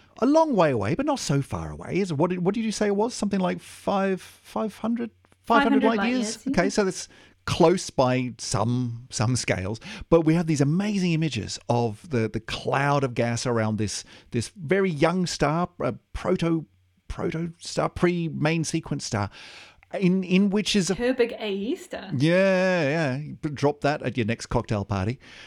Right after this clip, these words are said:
Speaker 1: Um, and in, in these, these gaseous disks swirling around, there's a twist. And that twist is sha-, showing that somewhere around the same distance as the orbit of Neptune in our own region, there is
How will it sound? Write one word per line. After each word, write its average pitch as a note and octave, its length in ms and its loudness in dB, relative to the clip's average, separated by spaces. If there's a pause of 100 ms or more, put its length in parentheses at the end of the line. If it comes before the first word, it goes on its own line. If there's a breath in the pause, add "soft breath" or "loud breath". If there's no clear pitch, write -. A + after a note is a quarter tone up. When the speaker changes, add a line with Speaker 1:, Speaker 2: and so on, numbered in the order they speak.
(100)
Speaker 1:
Um, E3+ 540 2 (360)
and F3 240 2 (100)
in, G3 580 4
in E3 260 2
these, F3 440 -4 (380)
these C#3+ 460 -2 (100)
gaseous C#3 520 -2
disks - 500 -4
swirling C#3+ 580 2
around, C3 320 2
there's A2 160 0
a A2 60 -6
twist. - 580 -6 (320 soft breath)
And A2 180 -2
that A#2+ 180 -2
twist - 360 -2
is G#2+ 120 -4
sha-, A#2 440 0
showing B2 460 0
that A#2 200 -2
somewhere G3+ 480 0
around D#3 580 0 (280 loud breath)
the C3 80 -6
same C#3+ 260 2
distance C3 500 -2
as A#2 420 -2
the A#2 120 -2
orbit A#2 260 0
of G#2 100 -2
Neptune D3+ 840 -2
in F#2+ 100 -4
our G2+ 220 -2
own C3+ 400 -2 (100)
region, A#2+ 360 -2 (380 loud breath)
there C3 220 2
is C3 260 0